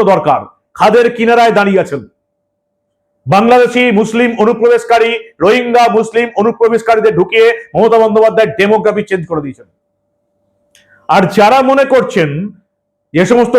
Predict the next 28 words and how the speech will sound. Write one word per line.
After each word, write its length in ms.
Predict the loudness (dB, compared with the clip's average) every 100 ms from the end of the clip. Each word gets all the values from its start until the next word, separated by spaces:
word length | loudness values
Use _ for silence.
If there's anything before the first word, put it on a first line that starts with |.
| 2
তোলামুলিরা 520 | 2 2 2 2 2
মনে 200 | 0 0
করছেন 380 | 0 -2 -2 -4 0
আজকেও 380 | 0 0 0 -2
দিদি 240 | 0 -4 -4
দিদি 180 | -2 -2
করে 160 | -2
চিৎকার 380 | -4 -6 -2 -2
করলেন, 360 | 0 0 0 -2 -6 _ -2
তাদের 240 | 2 2
অবস্থা 300 | 2 0 -2 -4
কি 160 | -2 0
হবে 160 | 2
আপনারা 260 | 0 0 -2
বুঝতেও 340 | -4 -4 -4 -4
পারছেন 240 | -6 -12
না। 80 | -18 _ _
আর 140 | 0 2
যে 100 | 2 2
চৌত্রিশ 400 | 2 2 0 0
শতাংশ 280 | 0 0 0
মুসলিম 340 | 0 0 -2 -2
ভোট 160 | 0 -2
ব্যাংক, 240 | 0 -2 -4 -14 _ _ 0
তাদের 260 | 2 2 0
শিক্ষিত 420 | -2 -4 -2 -2
সমাজকে 400 | 0 0 0 0
বলবো, 260 | 0 0